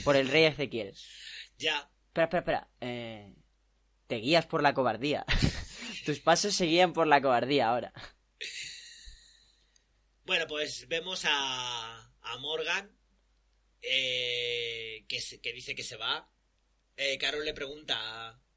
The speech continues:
Speaker 2: que si va a ir a buscar a Henry, y él le dice que,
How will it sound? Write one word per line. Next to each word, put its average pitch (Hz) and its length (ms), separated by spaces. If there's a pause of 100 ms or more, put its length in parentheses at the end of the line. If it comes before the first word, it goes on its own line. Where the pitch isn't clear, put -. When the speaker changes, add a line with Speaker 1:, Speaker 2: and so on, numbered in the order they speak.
(100)
Speaker 2:
que 117 140
si 117 100
va 123 60
a 135 40
ir 139 60
a 143 40
buscar 143 260
a 135 100
Henry, 160 380
y 135 180
él 135 80
le 135 80
dice 139 300
que, 98 340